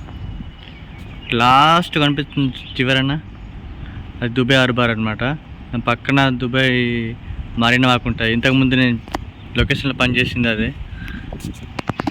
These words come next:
ఇది ఫ్రెండ్స్ ఇక్కడ బీచ్ వచ్చేసి. చూసారా, బోట్స్ ఉన్నాయి ఇక్కడ. ఇక్కడ ఎంజాయ్ చేయొచ్చు మంచిగా. అనే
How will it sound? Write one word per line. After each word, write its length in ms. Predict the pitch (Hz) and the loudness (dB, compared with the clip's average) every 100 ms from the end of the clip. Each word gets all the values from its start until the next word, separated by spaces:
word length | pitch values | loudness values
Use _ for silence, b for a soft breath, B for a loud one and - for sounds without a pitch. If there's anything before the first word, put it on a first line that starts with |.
| - - - - - - - - - - - - - - - - 127 | -8 -12 -10 -10 -12 -14 -14 -10 -10 -10 -12 -16 -14 -14 -14 -2 2
ఇది 100 | 139 | 4
ఫ్రెండ్స్ 240 | 139 127 - | 4 0 -2
ఇక్కడ 160 | 117 107 | -4 0
బీచ్ 200 | 120 113 110 | -2 0 -2
వచ్చేసి. 320 | 101 101 104 - - - - - - - - - - - - - - - - - - - - - - - - - | -2 -6 -8 -10 -14 -14 -14 -14 -14 -14 -14 -14 -14 -14 -14 -14 -14 -14 -12 -10 -10 -12 -12 -12 -10 -12 -10 -2
చూసారా, 320 | 127 131 127 131 120 | -2 0 0 0 2
బోట్స్ 300 | 123 127 - 127 120 | 0 0 -2 -2 0
ఉన్నాయి 200 | 120 117 | 0 0
ఇక్కడ. 160 | 123 120 143 - - B B B - | -2 -4 -4 -10 -16 B B B -8
ఇక్కడ 160 | 120 117 | -2 2
ఎంజాయ్ 260 | 117 123 127 | 4 4 6
చేయొచ్చు 300 | 123 117 127 117 | 4 2 -2 0
మంచిగా. 320 | 117 117 120 131 - - 113 | 0 0 -2 -4 -6 -4 0
అనే 140 | 120 | 2